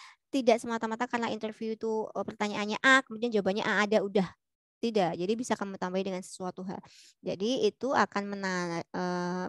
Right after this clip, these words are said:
bisa menimbulkan pertanyaan baru dari apa yang sudah kamu katakan, seperti itu. Jadi, eh, "Oh,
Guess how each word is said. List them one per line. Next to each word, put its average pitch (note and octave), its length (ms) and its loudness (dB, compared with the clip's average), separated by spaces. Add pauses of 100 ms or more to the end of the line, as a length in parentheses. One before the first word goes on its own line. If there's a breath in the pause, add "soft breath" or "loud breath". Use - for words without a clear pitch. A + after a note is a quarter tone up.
bisa G3+ 240 -4
menimbulkan G#3+ 480 -4
pertanyaan G3+ 400 -4
baru F#3+ 560 0 (320 loud breath)
dari G3+ 320 2
apa A3+ 240 0
yang A#3 80 -2
sudah A#3+ 160 -2
kamu B3+ 240 -4
katakan, B3+ 640 0
seperti G3+ 400 -6
itu. G3+ 160 -6
Jadi, G3+ 320 -2 (400 soft breath)
eh, G#3+ 320 4
"Oh, D4 80 4